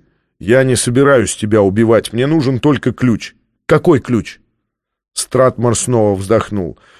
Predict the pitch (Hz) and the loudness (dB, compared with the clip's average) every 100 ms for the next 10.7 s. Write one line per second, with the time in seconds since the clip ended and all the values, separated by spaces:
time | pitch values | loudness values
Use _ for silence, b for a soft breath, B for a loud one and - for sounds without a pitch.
0 | b b b - 190 202 - 147 135 139 | b b b 0 4 4 2 0 4 2
1 | 127 - 113 123 117 110 95 113 104 - | 2 0 0 0 0 -2 0 2 2 0
2 | 98 92 - 85 69 65 - _ _ _ | -6 -6 -4 -4 -4 -8 -14 _ _ _
3 | _ _ _ _ - 143 175 143 113 101 | _ _ _ _ 0 2 4 2 0 0
4 | 107 117 131 90 98 - 135 95 71 - | 0 2 2 2 0 0 0 -2 -6 -14
5 | _ _ - 123 117 214 - - - _ | _ _ -2 0 4 2 2 -6 -14 _
6 | - 104 151 - - 131 131 - 147 120 | -8 -4 -2 -4 -2 0 0 0 -2 0
7 | 95 82 107 131 127 170 123 113 104 113 | -2 -4 0 0 2 2 2 2 2 2
8 | 123 127 135 - 131 139 143 - 160 - | 2 2 0 0 2 2 0 2 0 0
9 | 92 - _ _ _ _ _ _ _ - | -4 -6 _ _ _ _ _ _ _ -2
10 | 117 104 95 110 131 143 | 2 2 0 0 2 0